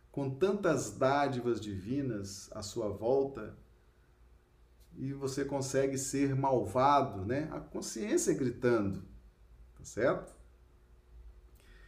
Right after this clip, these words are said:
Então, isso, isso gera em nós,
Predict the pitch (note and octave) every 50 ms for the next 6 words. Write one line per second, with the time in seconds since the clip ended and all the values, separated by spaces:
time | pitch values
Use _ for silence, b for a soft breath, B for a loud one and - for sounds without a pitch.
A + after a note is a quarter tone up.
0 | b b b b b b b b - B2 B2+ - F3+ A3 A#3 G#3 G3 G#3 A3+ B3+
1 | B3+ E3+ - - - C#3 C3+ B2 A2+ G2 G2 - - - - - - - - -
2 | - - - - - - - D#3+ F#3 A3 A#3 - - - - - - - - -
3 | - - - - - - - b b b b b b - - F#2 F#2+ B2 D#3 E3
4 | F#3 F#3 F#3 F3 D3+ C3 B2 A#2 A2 A2 B2 D3+ D#3+ D3 B2+ - - - - -
5 | - - -